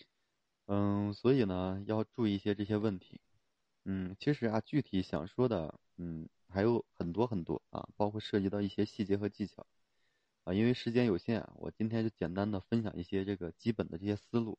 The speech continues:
啊，然后呢，也就先跟大家聊到这里啊。如果大家是，因为每个人啊，嗯，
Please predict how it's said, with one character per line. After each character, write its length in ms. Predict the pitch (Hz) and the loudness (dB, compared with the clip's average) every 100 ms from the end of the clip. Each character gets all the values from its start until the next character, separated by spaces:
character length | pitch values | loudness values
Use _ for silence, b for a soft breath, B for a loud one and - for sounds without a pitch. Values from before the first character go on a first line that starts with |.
| - | -12
啊， 160 | - - _ _ _ _ _ _ | -20 -20 _ _ _ _ _ _
然 160 | 90 92 | 0 2
后 120 | 101 | 2
呢， 280 | 87 78 - _ _ - | 0 -2 -6 _ _ -4
也 200 | 87 76 | 0 2
就 160 | 107 | 2
先 220 | 104 107 107 | 2 0 -2
跟 100 | 104 | -2
大 160 | 101 | -2
家 120 | 98 101 | 0 0
聊 160 | 80 | 0
到 120 | 92 | -2
这 140 | 107 98 | -2 -4
里 120 | - - _ _ _ b b _ _ | -4 -14 _ _ _ b b _ _
啊。 100 | 76 | -6
如 140 | 92 | 2
果 100 | 131 | 2
大 140 | 113 117 | 4 2
家 200 | 117 120 | 2 0
是， 380 | 117 113 95 - _ _ _ _ _ _ _ _ _ _ | -2 -2 -2 -6 _ _ _ _ _ _ _ _ _ _
因 80 | 120 | 0
为 40 | 131 | 2
每 220 | 113 80 | 2 2
个 100 | 78 | 2
人 160 | 78 | 4
啊， 200 | 87 85 - _ _ - | 2 0 -6 _ _ -2
嗯， 260 | 85 80 | 0 0